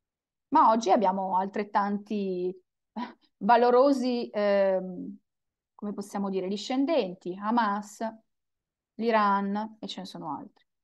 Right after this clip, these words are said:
Quindi l'antisemitismo, che è una cosa così irrazionale, violenta e non ha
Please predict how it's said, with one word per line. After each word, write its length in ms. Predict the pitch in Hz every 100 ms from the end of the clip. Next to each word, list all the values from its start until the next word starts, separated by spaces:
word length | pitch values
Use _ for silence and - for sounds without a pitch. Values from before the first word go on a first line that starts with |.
| _ _ _ _ _ _ _ _ _ _
Quindi 220 | 339 247
l'antisemitismo, 1120 | 240 359 - _ - 277 254 208 208 247 190 185
che 120 | 214
è 20 |
una 120 | 202
cosa 220 | 202 277 269
così 300 | 208 208 285
irrazionale, 880 | 247 208 202 - 220 214 196 175 185
violenta 640 | 196 208 247 185 - 196
e 260 | 208 214 -
non 260 | 220 247
ha 200 | 277 330